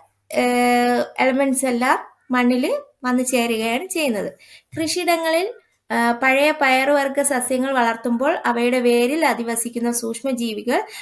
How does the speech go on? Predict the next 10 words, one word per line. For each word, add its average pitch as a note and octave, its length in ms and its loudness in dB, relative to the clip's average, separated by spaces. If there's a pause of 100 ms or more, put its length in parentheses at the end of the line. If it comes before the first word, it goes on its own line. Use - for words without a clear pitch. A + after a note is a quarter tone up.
(120)
അന്തരീക്ഷ C#4+ 520 2
നൈട്രജനെ A#3+ 600 0
മണ്ണിൽ C#4+ 540 -2 (680)
സ്ഥിരീകരിക്കുന്നു. A#3+ 1160 -2 (280)
ബാക്ടീരിയകൾ, A#3+ 840 4
കുമിളകൾ, A#3 1300 -2 (100)
ആൽഗകൾ, A#3 560 0
ചിതൽ, A#3 480 -2 (380)
ആ, A3+ 120 0
മണ്ണിര A#3 400 2